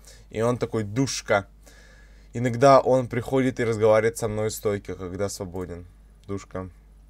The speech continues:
Ну, он рассказал тебе что-нибудь еще о загадочном повышении Тайры? Хм, больше не помню.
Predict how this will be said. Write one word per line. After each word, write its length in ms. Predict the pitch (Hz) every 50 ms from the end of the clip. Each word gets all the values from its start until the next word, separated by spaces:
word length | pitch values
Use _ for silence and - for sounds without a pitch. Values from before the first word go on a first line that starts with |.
| - - - - - _ _ - - - - - - - - - -
Ну, 140 | 113 113 113
он 180 | 87 107 110 110
рассказал 400 | 104 104 - - 107 117 127 143
тебе 240 | - 131 120 123 110
что-нибудь 460 | - - 117 110 110 101 98 - -
еще 320 | 92 - - 113 98 95
о 80 | 98 92
загадочном 520 | 87 101 - 101 95 95 - - 92 90
повышении 460 | - 92 85 87 - - 101 87 92
Тайры? 420 | 90 - - 90 87 87 92 87 - - - _ - - - - - - - - - - - - - - - -
Хм, 220 | 120 107 98 87 - - - - - - -
больше 300 | 104 120 135 - - 143
не 100 | 143 143
помню. 500 | 139 - 120 117 113 110 104 95 -